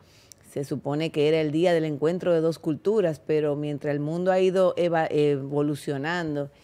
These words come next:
y cada cual se va sensibilizando, ya hay muchas ideas encontradas respecto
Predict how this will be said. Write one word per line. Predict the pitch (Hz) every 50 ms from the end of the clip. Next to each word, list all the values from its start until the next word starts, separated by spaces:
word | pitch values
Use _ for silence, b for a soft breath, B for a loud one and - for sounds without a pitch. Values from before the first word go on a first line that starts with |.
| b b b b -
y | - - 139
cada | - 147 143 151 156 165 156
cual | 160 160 156 160
se | - - 147
va | 151 156 156
sensibilizando, | 151 - 175 175 180 160 - - 160 160 160 151 147 143 - - 151 135 131 131 135 135 135 131 135 b b b b b b b -
ya | - 143 135 135 147 143 143 147 151 156 160 156 -
hay | - 151 156
muchas | 151 156 156 160 165 151 - 165 156 - -
ideas | 156 147 156 160 156 160 - - -
encontradas | 185 185 185 175 - 156 147 143 - 139 139 123 127 131 135 - -
respecto | 143 139 - - - 151 147 139 - _ - - 143 -